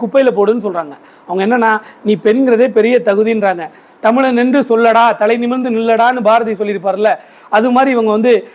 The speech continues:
"பெண் என்று சொல்லடி, அதுவே பெரும் தகுதி என்று நில்லடி" அப்படின்ற மாதிரி ஒரு விஷயத்தை வைக்கிறாங்க. அதே மாதிரி பொண்ணுன்னா வந்து சிரிக்கக்கூடாது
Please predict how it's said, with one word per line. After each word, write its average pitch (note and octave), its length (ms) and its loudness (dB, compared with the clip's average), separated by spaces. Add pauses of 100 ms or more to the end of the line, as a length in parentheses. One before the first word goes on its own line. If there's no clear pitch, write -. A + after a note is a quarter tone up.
(160)
"பெண் B3 200 2
என்று B3+ 320 0 (100)
சொல்லடி, A3 360 0 (360)
அதுவே A#3+ 440 0
பெரும் A#3 280 -2
தகுதி B3+ 360 0
என்று B3 260 -2
நில்லடி" G#3+ 680 -2
அப்படின்ற F#3 320 -4
மாதிரி G#3 400 -2 (4000)
ஒரு C4+ 140 0
விஷயத்தை B3+ 360 0
வைக்கிறாங்க. F3 320 -4 (400)
அதே C#4+ 160 0
மாதிரி C#4 420 2 (320)
பொண்ணுன்னா D4 380 2
வந்து C#4 400 0 (280)
சிரிக்கக்கூடாது A3 640 0